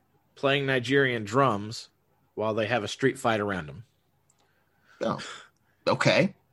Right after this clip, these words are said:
Speaker 2: That didn't occur to me, but that would
Speaker 1: That,
Speaker 2: be
Speaker 1: that, in
Speaker 2: better
Speaker 1: my
Speaker 2: than
Speaker 1: head,
Speaker 2: what I had in mind. <laughs>
Speaker 1: and like I say, that I just came up with on the fly.
Speaker 2: <laughs>
Speaker 1: No, no, no pre-thought about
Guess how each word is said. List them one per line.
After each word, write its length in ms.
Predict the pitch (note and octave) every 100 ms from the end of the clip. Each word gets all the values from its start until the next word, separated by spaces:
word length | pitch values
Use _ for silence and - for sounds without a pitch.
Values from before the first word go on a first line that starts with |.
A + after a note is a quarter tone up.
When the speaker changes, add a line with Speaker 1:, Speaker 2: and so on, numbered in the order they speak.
| -
Speaker 2:
That 140 | C3+
didn't 180 | D3 A#2
occur 220 | A2 G#2
to 60 | F#2
me, 180 | F#2+ D3+
but 320 | G#2 F#2+ -
that 120 | -
would 180 | G2+ G2 - _
Speaker 1:
That, 240 | B2+ D#3+ -
Speaker 2:
be 80 | A#3
Speaker 1:
that, 180 | E3 -
in 60 |
Speaker 2:
better 160 | D3+ E3
Speaker 1:
my 60 | -
Speaker 2:
than 80 | G#3+
Speaker 1:
head, 80 |
Speaker 2:
what 100 | C3
I 140 | C3 F3
had 180 | B2 G#2
in 100 | G#2
mind. 380 | A2+ - G3 -
<laughs> 40 |
Speaker 1:
and 140 | D#3 E3+
like 140 | E3
I 40 |
say, 220 | D#3+ D#3 C3
that 260 | E3 F#3+
I 140 | D3+ D3
just 480 | A#2+ G2+ F#3 - -
came 220 | D3+ C3
up 160 | G#2 -
with 220 | F2 -
on 120 | A#2
the 80 | G#2+
fly. 420 | - F2+ - C#3 C#3 C3+ C#3
Speaker 2:
<laughs> 80 | C#3
Speaker 1:
No, 200 | E3+ F3+
no, 280 | D#3 E3 E3 -
no 180 | D#3 D#3+
pre-thought 560 | - A#3 G#3 D3 B2
about 320 | A#2 B2 A#2+